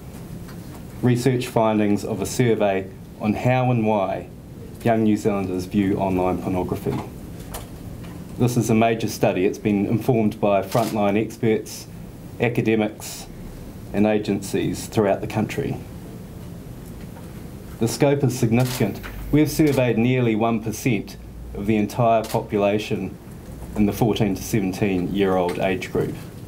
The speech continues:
in this country. It's time to face facts. Pornography forms a major part of the internet.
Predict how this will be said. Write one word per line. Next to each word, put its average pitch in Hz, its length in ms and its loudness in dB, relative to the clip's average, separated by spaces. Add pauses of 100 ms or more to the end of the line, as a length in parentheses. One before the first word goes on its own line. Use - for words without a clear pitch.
(120)
in 95 140 0
this 87 180 -2
country. - 420 -4 (1400)
It's 135 180 -2
time 156 300 2
to - 80 -2
face 98 320 0
facts. - 540 -2 (960)
Pornography 131 540 4
forms 127 580 2
a 110 140 2
major 120 340 4
part 110 400 2
of 104 160 -6
the 107 100 4
internet. 104 460 -2